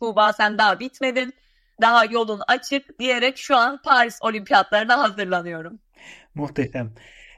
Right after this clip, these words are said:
Speaker 2: İşte böylesine muhteşem bir yaşam öyküsü. Tuğba Güvenç'in yaşam öyküsü ve hem dinlerken bir yandan gururlandık, bir yandan her anlattığında bir sonrakinde, "Hadi Tuğba,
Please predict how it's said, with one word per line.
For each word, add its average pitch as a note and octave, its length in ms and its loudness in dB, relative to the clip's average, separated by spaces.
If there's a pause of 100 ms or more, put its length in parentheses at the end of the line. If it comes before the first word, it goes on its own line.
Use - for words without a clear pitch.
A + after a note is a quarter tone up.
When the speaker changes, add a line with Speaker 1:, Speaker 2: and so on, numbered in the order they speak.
Speaker 2:
İşte D#3+ 220 -8
böylesine F3+ 400 0
muhteşem E3+ 500 -2
bir E3 60 0
yaşam D#3 300 0
öyküsü. A#2 400 -6
Tuğba A#2+ 340 -2
Güvenç'in A#2+ 420 -4
yaşam A#2 360 -4
öyküsü C#3+ 680 -2
ve C3+ 380 -4
hem C#3+ 260 -2
dinlerken C#3 540 -2
bir B2 60 0
yandan A#2 360 -2
gururlandık, A#2+ 760 -4
bir C3+ 60 0
yandan C3+ 380 -2
her E3 180 -4
anlattığında C3+ 720 -2
bir D3+ 60 -2
sonrakinde, C3+ 720 -4 (280)
"Hadi C#3+ 280 -2
Tuğba, C#3 340 0